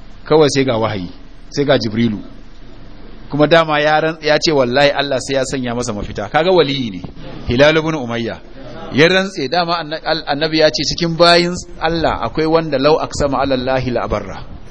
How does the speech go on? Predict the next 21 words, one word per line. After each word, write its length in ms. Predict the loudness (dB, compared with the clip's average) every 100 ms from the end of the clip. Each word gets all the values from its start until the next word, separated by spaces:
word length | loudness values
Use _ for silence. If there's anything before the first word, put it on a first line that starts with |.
| -14 -12 -12 -12 0
Rantsuwa 480 | 2 2 2 4
ya 80 | 4
ce, 160 | 4 4
"Wallahi 500 | 4 4 2 2 0
Allah 300 | -4 -4 -4 -4
sai 160 | -4
ya 100 | -6
sanya 280 | -4 -6 -6
mafita 420 | -8 -8 -6 -6 -8 -18 -16 -16 -16 -16 -16 -2
daga 220 | 0 2 2
abin 160 | 4
da 80 | 4
nazo 200 | 2 0
da 40 | -2
shi 120 | -2
na 80 | 0
labarin 400 | 0 0 -4 -4
nan, 80 | 2
zai 140 | 2
bani 200 | 4 0
mafita." 380 | -2 -4 -6